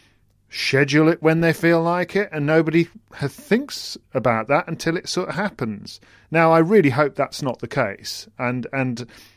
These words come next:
the tours are very welcome to reply to my email and tell me, "No, no, we do want that, the same as you do, but there's more to it than that, and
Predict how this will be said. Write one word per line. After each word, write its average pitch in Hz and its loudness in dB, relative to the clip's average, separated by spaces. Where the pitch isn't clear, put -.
the 131 -2
tours 139 2
are 123 0
very 147 2
welcome 131 2
to 120 -8
reply 127 -2
to - -10
my 113 -4
email 113 -2
and 113 -4
tell 123 -2
me, 117 0
"No, 170 -2
no, 131 2
we 131 2
do 165 6
want 120 -4
that, 127 -2
the - -10
same 143 -2
as 127 -4
you 143 0
do, 120 0
but 139 2
there's 123 0
more 135 6
to 139 4
it 120 -2
than 120 0
that, 127 0
and 117 0